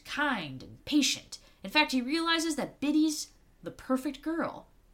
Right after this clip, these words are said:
to listen to him whine about how Estella was mean and called him common, but also how badly he wants to not be common and also to fuck Estella. So Biddy is a good listener,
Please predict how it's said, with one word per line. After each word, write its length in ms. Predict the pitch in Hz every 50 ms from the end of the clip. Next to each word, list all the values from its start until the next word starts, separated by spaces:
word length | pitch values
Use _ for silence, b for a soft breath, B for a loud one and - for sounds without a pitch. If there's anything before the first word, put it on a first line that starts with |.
| - _ _ _ _ _ _ _ _ _ _ -
to 120 | - 165
listen 320 | 123 123 175 254 262 - 320
to 120 | 294 320 359
him 100 | 339 302
whine 420 | 302 330 381 359 247 165 123 104
about 240 | 101 135 151 139 139
how 160 | - 190 202
Estella 340 | 220 214 - - 277 294 302
was 160 | 302 311 294
mean 400 | 254 277 302 277 247 202 196 180
and 220 | 151 170 185 180 -
called 240 | - 196 190 196 196
him 100 | 190 190
common, 440 | - - 233 185 - 185 180 180
but 200 | 170 190 190 - B B B B B
also 400 | - 269 262 - 247 226 233 226 B B B
how 160 | - 233 262
badly 340 | 226 240 247 277 262 285 285
he 120 | 262 294
wants 280 | 294 269 277 294 294 -
to 100 | - 302
not 300 | 262 254 247 247 262 254
be 120 | 269 247
common 400 | - - 214 196 190 196 196 196 170
and 160 | - 202 -
also 260 | - 190 180 - 190
to 140 | 180 - 175
fuck 240 | - - 143 127 -
Estella. 440 | - - - 170 151 151 147 - - - - _ - - -
So 200 | - - 247 240
Biddy 180 | 240 330 381 508
is 140 | 440 427 339
a 60 | 294
good 240 | 240 196 254 277 277
listener, 640 | 247 226 214 208 - - 170 147 131 107 107 -